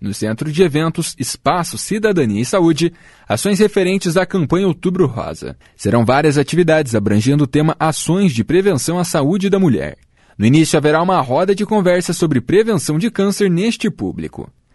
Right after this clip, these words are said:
Depois, estarão disponíveis testagens rápidas para H I V, sífilis e hepatite, distribuição de autoteste de H I V e de preservativos interno e externo.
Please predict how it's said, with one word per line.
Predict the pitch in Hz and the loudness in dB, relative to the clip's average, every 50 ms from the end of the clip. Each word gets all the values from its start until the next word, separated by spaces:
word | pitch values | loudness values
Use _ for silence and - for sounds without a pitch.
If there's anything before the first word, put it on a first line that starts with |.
| _ _ - | _ _ -2
Depois, | 165 190 190 - 196 190 190 180 - - - - _ _ _ _ | -2 0 0 2 2 2 2 0 -2 -4 -10 -12 _ _ _ _
estarão | - - - 107 98 110 127 156 | -16 -10 -6 -4 -2 -2 0 0
disponíveis | 165 190 175 - - 185 175 185 175 185 190 180 - - - | 0 0 0 0 0 0 2 2 2 2 0 0 -2 -6 -8
testagens | - - 202 226 226 - - 180 190 202 190 143 120 117 117 117 - | -2 0 0 0 0 -2 -2 -2 -2 0 -2 -2 -4 -4 -4 -6 -6
rápidas | - - 175 185 180 - 123 101 98 95 - | -6 -4 -4 -4 -4 -4 -4 -6 -6 -6 -6
para | - 110 104 101 | -6 -4 -4 -2
H | 101 123 156 | -2 0 0
I | 208 170 | 0 0
V, | 131 151 180 185 - - _ _ _ _ - | 0 0 0 -2 -4 -12 _ _ _ _ -18
sífilis | - - - - 208 214 208 - 220 202 208 - - - | -14 -10 -6 -2 -2 0 0 0 0 0 0 -2 -4 -4
e | 113 120 | -4 -4
hepatite, | 151 175 - 185 - - - 185 143 - - - - - _ _ _ _ - | -2 0 0 0 0 0 -2 -4 -4 -4 -6 -10 -12 -12 _ _ _ _ -8
distribuição | 98 110 110 - 113 110 113 110 - - 135 143 151 | -6 -6 -4 -4 -2 0 0 0 0 0 -2 -2 -2
de | 139 160 | 0 0
autoteste | 170 196 190 202 151 - 151 151 139 120 - 110 | 0 0 0 -2 0 0 0 0 0 -2 -4 -6
de | 95 101 | -6 -4
H | 90 92 107 139 | -4 -2 0 0
I | 190 170 | 0 2
V | 139 151 165 - - _ _ _ - | 0 0 -2 -4 -8 _ _ _ -10
e | 101 | -8
de | 95 107 | -6 -6
preservativos | 92 104 101 104 113 139 151 165 147 - - 175 170 190 170 | -4 -4 -2 0 0 0 0 0 0 0 -2 -2 0 0 0
interno | 196 202 170 175 - 170 185 202 208 208 | 2 0 0 0 -2 -2 -2 0 0 0
e | 208 | 0
externo. | 202 180 - - - 90 76 71 - 50 - | 0 -2 -2 -4 -8 -8 -8 -10 -12 -16 -18